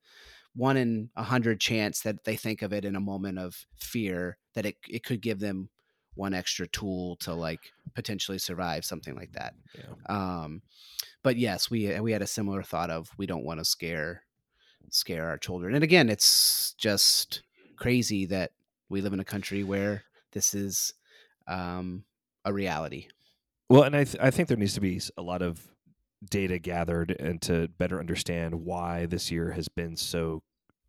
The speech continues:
Speaker 2: uh, insane with the amount of mass shootings, uh, school or otherwise. Um,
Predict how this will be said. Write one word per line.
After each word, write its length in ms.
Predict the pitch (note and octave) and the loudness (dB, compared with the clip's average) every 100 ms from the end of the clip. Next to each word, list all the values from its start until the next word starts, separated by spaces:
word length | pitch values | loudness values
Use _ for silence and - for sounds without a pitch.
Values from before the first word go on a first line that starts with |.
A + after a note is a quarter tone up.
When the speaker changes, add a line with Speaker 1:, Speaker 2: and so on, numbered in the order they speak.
| - | -2
Speaker 2:
uh, 220 | F2+ E2 | 0 0
insane 480 | D#2+ E2+ - F2 E2+ | -4 -4 -4 -4 -4
with 140 | E2 | -4
the 80 | E2 | -6
amount 180 | E2 E2+ | -6 -8
of 80 | E2+ | -6
mass 220 | E2+ E2 | -6 -6
shootings, 600 | - F2 D#2+ D#2+ D#2+ - | -4 -4 -4 -6 -6 -6
uh, 380 | E2 D#2 D#2+ E2 - | -4 -2 -2 -2 -4
school 540 | - - - F2 E2 E2 | -2 0 2 2 2 -2
or 140 | F2 | -2
otherwise. 640 | E2+ E2+ E2 D#2+ D#2+ E2 - _ _ _ _ _ _ - | 0 0 0 -2 -2 -4 -10 _ _ _ _ _ _ -6
Um, 460 | E2+ D#2+ D#2 D#2+ | -4 -2 -6 -10